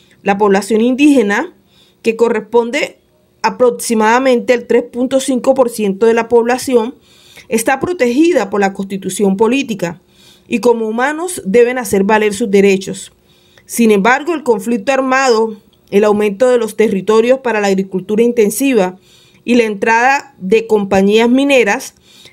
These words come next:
han afectado sus territorios y sus costumbres, pues parte de sus tierras han sido explotadas y viven con desigualdad en relación a los servicios públicos de salud, educación y muchos otros.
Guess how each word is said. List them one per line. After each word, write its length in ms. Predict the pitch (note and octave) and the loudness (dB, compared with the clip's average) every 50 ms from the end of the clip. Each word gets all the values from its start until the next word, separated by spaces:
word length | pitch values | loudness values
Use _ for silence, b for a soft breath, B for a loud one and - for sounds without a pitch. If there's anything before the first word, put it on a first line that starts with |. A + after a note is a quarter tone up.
| b - | b -2
han 160 | - C4 C#4 | -2 0 0
afectado 500 | D#4 D4+ D4 C4 G#3 G3 - A3+ A3+ A#3+ | 0 0 0 -2 -2 -2 -2 0 2 2
sus 220 | B3 A#3+ C4 B3 - | 2 0 -2 -2 0
territorios 580 | A#3+ A3+ G#3 G3 F#3+ G3 A3 A3 G#3 A#3 B3 | 0 0 0 -2 -2 0 0 2 2 2 2
y 80 | A3+ A3+ | 0 -2
sus 200 | G#3+ - G3 G3 | -4 -6 -8 -6
costumbres, 760 | - F3+ F3+ - - G#3+ G3 F3+ E3 D#3 D#3+ - - - - b b b b b b b b b _ | -6 -6 -8 -4 -2 -2 -2 -2 -2 -6 -10 -16 -18 -20 -20 b b b b b b b b b _
pues 160 | - A3 A3 | 0 0 0
parte 380 | A3+ - B3 A#3 A#3 A#3 B3 C#4 | 0 0 -2 -2 0 0 2 4
de 120 | C4+ C4+ | 4 4
sus 240 | C4+ - G#3+ - - | 2 0 -6 -6 -4
tierras 540 | - C4 C4+ C#4 C4+ B3+ C4+ C#4+ D4 D4 - | 0 2 2 2 2 2 0 -2 -2 -4 -6
han 160 | - G3+ G3+ G3 | -4 -2 -2 -2
sido 220 | - A3+ A3 A3+ | -2 0 0 0
explotadas 800 | A#3+ A3+ - G#3+ G3 G3 A#3 A#3 C4 C4+ C#4 D4 D#4+ - - b b b b b b b _ | 0 0 -2 -4 -2 0 0 2 2 2 0 -4 -6 -8 -12 b b b b b b b _
y 120 | - D3 G#3+ | -2 0 2
viven 340 | A#3 D4 F4 F4+ E4 D4+ | 4 4 4 2 2 0
con 180 | - - B3+ A3+ | 0 0 0 0
desigualdad 680 | G3+ A3+ A3+ A#3 G#3 G3 G3+ F#3+ F#3 F3+ G#3 A3+ B3+ B3 - - | 0 -2 -4 -2 0 0 2 2 2 2 0 0 0 -2 -4 -2
en 120 | A3+ A3 | 0 0
relación 460 | A3 G#3+ F#3+ F3+ F#3+ F#3+ - G3 F#3+ | 2 2 2 0 0 0 0 0 2
a 60 | G3 | 2
los 120 | G#3 A3+ A3+ | 0 0 0
servicios 420 | - F#3 F3+ F#3+ F#3 - G#3+ G#3+ | 0 0 0 -2 -4 -4 -4 -6
públicos 640 | - - B3+ C4+ C4+ A#3+ B3 G3+ - C4 C4+ C4 - _ b b b b b b - | -4 0 0 2 2 2 0 0 2 2 0 0 -2 _ b b b b b b -6
de 120 | E3+ G#3 | -4 -2
salud, 460 | G3 F#3+ G3 F3 F3+ G3 A#3+ C#4+ D4 - - _ _ _ _ - | -2 0 2 2 4 4 2 0 -2 -8 -14 _ _ _ _ -2
educación 840 | F#3 G3 G#3 G3+ G3 F#3+ F#3 F3+ - - A3+ A#3 B3+ C#4+ D4 - _ _ _ _ _ | 0 0 0 -2 -4 -4 -6 -6 -4 -2 0 0 0 0 -4 -10 _ _ _ _ _
y 100 | - G#3 | -6 -2
muchos 420 | G3+ G3+ G3 G3 G3 G#3 G3 - G3 | -2 0 0 -2 -2 -4 -6 -4 -4
otros. 480 | - F#3+ - G3 D#3 - - - _ | -6 -6 -8 -12 -18 -18 -20 -20 _